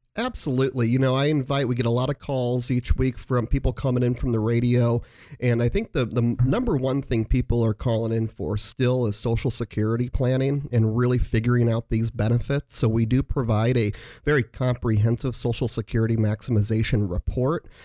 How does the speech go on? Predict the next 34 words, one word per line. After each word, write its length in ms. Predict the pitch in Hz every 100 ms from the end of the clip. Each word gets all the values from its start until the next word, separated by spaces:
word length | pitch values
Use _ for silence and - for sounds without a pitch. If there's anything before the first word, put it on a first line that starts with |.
| - -
Uh, 140 | 107
this 340 | 104 131 - 135
report 580 | 110 - 131 127 135 -
is, 260 | 107 104
goes 340 | 123 120 113 117
in 180 | 107
depth 280 | 104 117 -
about 240 | 107 107 -
your 480 | 107 120 135 165
Social 360 | 170 135 120 127
Security 500 | - - 113 110 107
situation. 580 | - 101 110 101 101 139
It 160 | 120
does 220 | 120 110 110
not 360 | 113 113 -
talk 240 | - 120 110
about 200 | 113 -
your 160 | 127
investments 640 | 147 113 107 - 123 147 113
or 80 |
try 180 | 107 98
to 80 | 113
sell 260 | - 113 117
you 140 | 120
insurance 580 | 135 - - 104 117 -
or 140 | 110
anything 320 | 110 113 139
else. 180 | 156 -
It 100 | -
talks 260 | - 90 131
about 260 | 107 107 117
your 380 | 110 113 127
insurance, 440 | 143 - 110 107 -
period, 580 | - 143 120 98 90